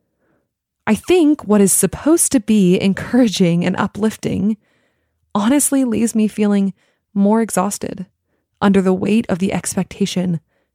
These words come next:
that it's all up to me. But this way of thinking is so prevalent, so praised that we live by it. And I think sometimes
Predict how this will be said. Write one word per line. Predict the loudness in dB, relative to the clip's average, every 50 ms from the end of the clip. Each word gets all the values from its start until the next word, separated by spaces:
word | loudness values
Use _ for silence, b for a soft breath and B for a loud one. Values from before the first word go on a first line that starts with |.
| _ _ _
that | 2 2
it's | 2 0 -4 -8 -6
all | -6 -2 0 0 0 0 -2
up | -2 -4 -6 -8 _
to | -8 -6 -4
me. | -4 -4 -4 -4 -4 -4 -4 -4 -6 -10 -16 _ _ _ _ _ _ _ _ _ _ _ _ _ _ _ _ _ _ _ _ _ _ _ _ _ _ _ _ _ _ _ _ _ _ _ _ _ _ _ _
But | -4 0
this | 2 2 0 2 2
way | 2 2 2
of | 2 0
thinking | 2 2 2 2 2 2 0 2
is | 2 0 0
so | 0 0 0 2 2 2
prevalent, | 0 0 -2 -4 -4 -2 -4 -6 -6 -8 -10 -14 -14 _
so | -4 0 2 4 4 4 4
praised | 0 -2 -2 0 2 4 4 6 4 4 4 0 -2 -2
that | -2 0
we | 2 2 2
live | 2 2 2 0 0 -2 -4
by | -6 -6 -8 -8
it. | -12 -12 -14 -14 -16 _ -6
And | -6 -6 -2
I | -2 0
think | 2 2 0 0 0
sometimes | 0 0 0 0 0 -2 -4 -4 -4 -4 -4 -6 -8 -12 -14